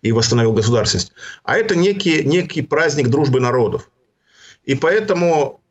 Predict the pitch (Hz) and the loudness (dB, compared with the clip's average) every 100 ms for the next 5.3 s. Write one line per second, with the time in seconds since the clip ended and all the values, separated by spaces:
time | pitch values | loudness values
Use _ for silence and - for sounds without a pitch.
0 | _ 175 175 190 233 208 151 123 165 165 | _ -8 -2 0 2 2 2 2 0 0
1 | 135 117 143 151 180 139 - 143 151 147 | -2 -2 -2 0 0 0 0 0 2 2
2 | 135 143 139 143 - 196 196 170 113 104 | 2 0 0 0 0 0 0 2 0 0
3 | 123 143 139 127 131 139 131 - 131 120 | -2 0 2 2 0 0 -2 0 0 2
4 | 117 113 113 110 107 110 107 107 - - | 2 2 0 -4 -6 -6 -6 -6 -6 -8
5 | - 98 180 | -6 -6 -6